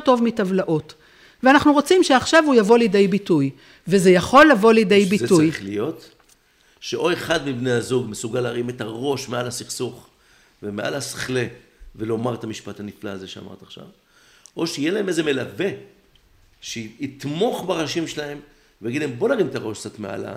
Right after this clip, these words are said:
Speaker 2: מעל האקסלים." ו-, ו-, ו-, ואני רוצה להזכיר לכם, כמי שהכיר אתכם, או מי ש-,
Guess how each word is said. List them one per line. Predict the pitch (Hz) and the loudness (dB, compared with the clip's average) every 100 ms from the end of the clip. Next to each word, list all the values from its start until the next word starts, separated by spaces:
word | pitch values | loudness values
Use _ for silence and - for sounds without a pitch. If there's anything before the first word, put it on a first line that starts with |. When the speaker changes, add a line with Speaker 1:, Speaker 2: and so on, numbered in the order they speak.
| 87 85 | -12 -10
Speaker 2:
מעל | 107 120 | -8 -6
האקסלים." | 113 - 123 117 113 113 _ _ _ _ _ _ _ _ _ _ 95 | -8 -8 -6 -4 -6 -10 _ _ _ _ _ _ _ _ _ _ -8
ו-, | 113 113 - | -6 -6 -12
ו-, | 107 107 107 - 104 | -10 -6 -6 -8 -10
ו-, | 113 107 107 | -10 -12 -10
ואני | 117 117 | -6 -6
רוצה | 120 | -4
להזכיר | 151 123 - 147 | -4 -6 -6 -6
לכם, | 139 107 92 - _ _ - | -6 -8 -12 -16 _ _ -6
כמי | 135 180 | -4 -2
שהכיר | 196 165 - 202 190 | -2 -4 -6 -4 -2
אתכם, | 190 170 151 | -2 -2 -2
או | 139 | -2
מי | 147 | -2
ש-, | 165 | -2